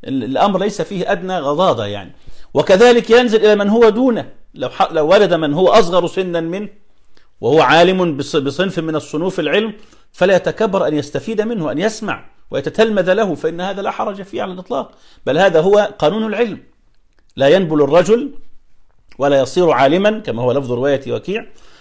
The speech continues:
حتى يحدث عمن هو فوقه وعمن هو مثله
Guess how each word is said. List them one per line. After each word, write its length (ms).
حتى 680
يحدث 580
عمن 560
هو 220
فوقه 440
وعمن 520
هو 220
مثله 500